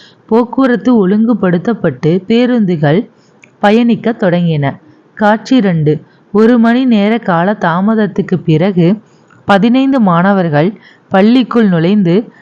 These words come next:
தலைமை ஆசிரியர் அறைக்கு முன்பாக நிற்கின்றனர்.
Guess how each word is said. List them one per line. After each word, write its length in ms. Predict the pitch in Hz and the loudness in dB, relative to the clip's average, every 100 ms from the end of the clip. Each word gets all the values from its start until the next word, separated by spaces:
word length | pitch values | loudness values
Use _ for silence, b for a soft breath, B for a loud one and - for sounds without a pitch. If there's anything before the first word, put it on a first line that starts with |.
| B - | B -2
தலைமை 380 | 190 208 269 | 2 2 2
ஆசிரியர் 440 | 269 214 185 196 170 | 2 2 0 0 0
அறைக்கு 640 | 151 165 185 214 233 240 - _ _ _ _ | 0 -2 -2 -2 -4 -6 -20 _ _ _ _
முன்பாக 560 | 196 226 233 233 180 208 | 0 2 4 2 2 2
நிற்கின்றனர். 840 | 220 175 - 190 160 139 143 135 | 0 0 -2 -4 -2 -2 -2 -2